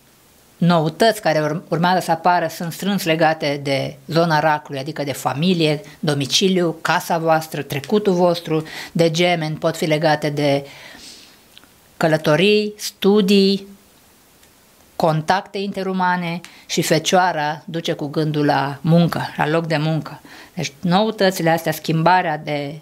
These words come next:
sens, etapa asta nouă pe care o începeți acum, clar că vă deschide o altă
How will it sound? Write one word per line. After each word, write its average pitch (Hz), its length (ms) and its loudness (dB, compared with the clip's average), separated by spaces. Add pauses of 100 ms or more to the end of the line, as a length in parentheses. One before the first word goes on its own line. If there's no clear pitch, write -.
sens, 185 480 -2
etapa 190 440 0
asta 160 240 -4
nouă 160 240 -4
pe 151 100 -8
care 143 200 -2
o 147 40 -6
începeți 156 400 -4
acum, 156 420 0 (440)
clar 160 400 2
că 147 280 -4 (400)
vă 151 440 2
deschide 175 440 -2
o 170 100 2
altă 151 540 -2